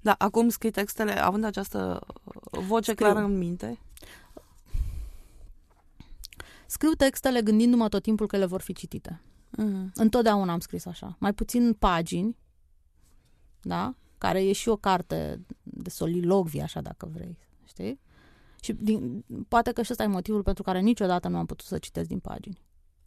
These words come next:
Speaker 1: Mhm.
Speaker 2: Dar altfel tot timpul citesc gândindu-mă că acel text va ajunge la un moment dat să fie citit.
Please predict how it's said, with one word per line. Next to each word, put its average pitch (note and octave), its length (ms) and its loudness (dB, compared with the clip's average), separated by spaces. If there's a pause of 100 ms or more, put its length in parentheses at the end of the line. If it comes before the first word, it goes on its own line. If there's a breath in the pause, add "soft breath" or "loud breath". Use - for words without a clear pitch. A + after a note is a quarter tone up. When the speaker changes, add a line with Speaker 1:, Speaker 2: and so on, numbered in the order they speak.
Speaker 1:
Mhm. F#3 380 -8 (300 soft breath)
Speaker 2:
Dar G#3 220 4
altfel B3 300 2
tot A#3 160 0
timpul A#3 320 2
citesc G#3+ 520 -2
gândindu-mă G#3+ 480 2
că G3+ 140 -2 (180)
acel G3+ 440 0
text - 340 -4
va G3 140 0
ajunge G3+ 260 0
la F#3+ 80 -2
un F3+ 100 -2
moment F3 200 -2
dat F#3 120 -2
să - 100 -12
fie F3 140 -6
citit. - 440 -12